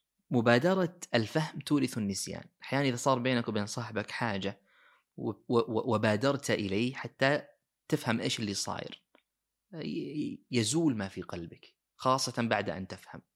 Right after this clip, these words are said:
خلاص تحس إنك مرتاح وإن الأمور، آه، ضبطت بينكم. "وسوء الاستماع يورث العي"، يعني اللي ما يسمع لك زين، لا ينصت إليك،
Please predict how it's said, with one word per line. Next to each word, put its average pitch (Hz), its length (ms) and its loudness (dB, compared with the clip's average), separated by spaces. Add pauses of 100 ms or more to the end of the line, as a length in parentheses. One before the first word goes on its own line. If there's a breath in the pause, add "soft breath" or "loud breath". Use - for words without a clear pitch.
(440 soft breath)
خلاص 113 320 4
تحس 117 280 0
إنك 98 280 0
مرتاح 117 600 2
وإن 101 160 -2
الأمور، 98 640 -2
آه، 98 540 -2
ضبطت 110 420 0
بينكم. - 380 -8 (240)
"وسوء 160 480 4
الاستماع 160 800 0
يورث 147 540 0
العي"، 113 480 0 (720)
يعني 107 360 0
اللي 104 240 0
ما 143 200 4
يسمع 156 440 2
لك 123 220 -2
زين، 123 400 -2
لا 131 220 2
ينصت 160 480 0
إليك، 120 540 2